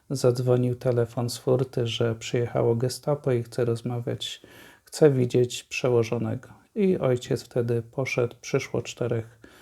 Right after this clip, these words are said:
esesmanów tutaj do góry, podali listę braci, ojców i tych ojców wywieziono. Maksymiliana, był to bardzo smutny dzień dla Niepokalanowa, bo nikt nie wiedział, gdzie,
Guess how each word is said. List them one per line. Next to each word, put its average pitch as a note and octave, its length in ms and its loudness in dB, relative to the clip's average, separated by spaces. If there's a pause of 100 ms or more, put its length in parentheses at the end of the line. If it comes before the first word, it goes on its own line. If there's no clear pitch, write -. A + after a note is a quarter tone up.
(240)
esesmanów B2 720 0
tutaj A#2 440 -4
do A#2+ 180 -8
góry, C3 400 2 (180)
podali B2 460 2
listę A#2+ 420 -4
braci, A#2 600 -2 (200)
ojców A#2+ 560 -4 (680)
i G3+ 260 4
tych C3+ 260 0
ojców B2 460 0
wywieziono. A#2+ 680 2
Maksymiliana, A#2 840 -2
był A2+ 200 -2
to A#2 240 -2
bardzo A#2+ 460 -2
smutny A#2+ 460 0
dzień A2+ 220 -2
dla B2 140 -2
Niepokalanowa, A#2+ 880 0
bo A#2+ 280 -2 (480)
nikt D3+ 200 0
nie C#3 120 6
wiedział, A#2+ 420 2 (220)
gdzie, D3+ 400 6